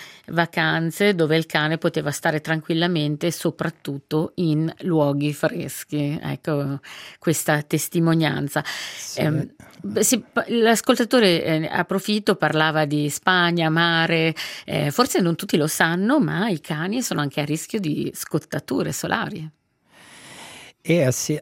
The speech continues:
Speaker 2: <clears throat> appunto abbiamo parlato del problema dei, delle zampe, dei cuscinetti plantari, poi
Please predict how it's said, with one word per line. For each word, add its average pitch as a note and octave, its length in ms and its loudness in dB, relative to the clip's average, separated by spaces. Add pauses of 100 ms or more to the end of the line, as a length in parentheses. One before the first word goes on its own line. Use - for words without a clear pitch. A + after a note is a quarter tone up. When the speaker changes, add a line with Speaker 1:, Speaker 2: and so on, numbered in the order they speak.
Speaker 2:
<clears throat> E3+ 500 4
appunto C3 420 0
abbiamo A#2 240 4
parlato A#2+ 460 2
del F3 100 2
problema A2 540 4
dei, G#2+ 580 0
delle G2+ 280 0
zampe, A2+ 340 2
dei A2+ 140 -2
cuscinetti G#2 600 -2
plantari, A2+ 840 0 (180)
poi A#2 600 0